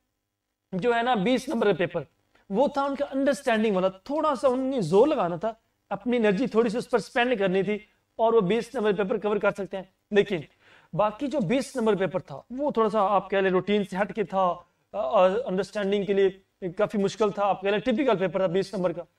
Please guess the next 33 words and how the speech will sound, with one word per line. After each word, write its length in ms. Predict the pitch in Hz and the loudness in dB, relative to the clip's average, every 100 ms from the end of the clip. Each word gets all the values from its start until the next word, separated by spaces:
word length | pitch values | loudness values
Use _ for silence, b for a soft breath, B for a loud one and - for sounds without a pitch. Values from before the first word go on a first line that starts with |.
| _ _ _ | _ _ _
और 120 | 208 | 0
उनके 160 | 220 220 | 2 2
जीके 300 | 160 190 233 | 2 2 2
भी 280 | 190 190 190 _ b - | 0 -4 -10 _ b -4
बॉयज 280 | 170 180 190 | 2 2 2
के 80 | 185 | -2
जीके 240 | 175 190 | 0 0
से 120 | 185 | -2
थोड़ा 240 | 208 208 202 | -6 -4 -2
ज्यादा 240 | 214 226 | 0 2
मुश्किल 340 | 202 - 208 160 | 0 0 0 -2
था, 100 | 143 | -6
और 160 | 170 | -6
वैसे 220 | 202 - | -6 -4
भी 140 | 214 208 | -4 0
गर्ल्स 240 | 190 185 | 2 2
के 80 | 196 | 0
जीके 200 | 190 185 | 0 -2
इतना 160 | 190 196 | -4 -6
अच्छा 180 | - | -4
भी 100 | 196 | 0
नहीं 100 | 196 | 0
होता, 220 | 180 180 175 _ _ b b | 0 -2 -8 _ _ b b
इसलिए 280 | 220 - 220 | -6 4 4
जीके 280 | 175 190 226 | 4 2 4
में 80 | 226 | 4
वो 120 | 208 | 4
बिल्कुल 360 | 185 196 220 220 | 4 2 0 -2
ही, 200 | 220 208 | 0 0
अ, 120 | 190 | 0
स्लो 240 | 208 220 | 6 8
रही 200 | 220 190 | 8 6
होंगी। 280 | 196 185 | 4 2